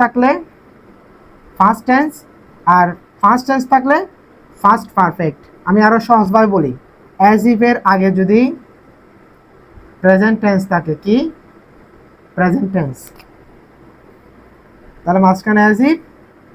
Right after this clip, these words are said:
এরপরে হবে ফার্স্ট টেন্স। প্রেজেন্ট টেন্স মানে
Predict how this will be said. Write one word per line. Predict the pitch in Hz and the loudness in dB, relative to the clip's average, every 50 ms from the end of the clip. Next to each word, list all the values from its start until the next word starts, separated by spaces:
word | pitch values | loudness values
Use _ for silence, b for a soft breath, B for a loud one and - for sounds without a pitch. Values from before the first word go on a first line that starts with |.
| - 180 196 | -4 -2 -2
এরপরে | 208 196 196 208 208 190 190 160 190 | -2 -2 0 0 2 2 2 0 0
হবে | 208 208 262 330 359 339 - - - - - - - - - - - - - - - - _ _ _ _ _ _ _ _ - - _ _ - - _ - _ - _ _ - - - - - _ - - - _ _ _ _ _ _ - - - - - - - - - - - - - - - - - - - - | -2 -2 -2 -4 -4 -8 -14 -20 -20 -20 -20 -20 -20 -20 -20 -20 -20 -20 -20 -20 -20 -20 _ _ _ _ _ _ _ _ -20 -20 _ _ -20 -20 _ -20 _ -20 _ _ -20 -20 -20 -20 -20 _ -20 -20 -20 _ _ _ _ _ _ -20 -20 -20 -20 -20 -20 -20 -20 -20 -20 -20 -20 -20 -20 -20 -20 -20 -20 -10 -4
ফার্স্ট | 170 170 175 170 - - | -2 -2 -2 -4 -6 -8
টেন্স। | - 147 135 131 - - - - _ _ _ _ - _ _ - _ _ _ - - - - - - - - _ _ _ _ _ _ _ _ _ - - _ _ | -8 -8 -8 -8 -12 -18 -20 -20 _ _ _ _ -20 _ _ -20 _ _ _ -20 -20 -20 -20 -20 -20 -20 -20 _ _ _ _ _ _ _ _ _ -20 -20 _ _
প্রেজেন্ট | 196 208 214 233 226 | 0 0 0 0 -2
টেন্স | 240 226 220 | -4 -2 -2
মানে | 233 226 | 0 0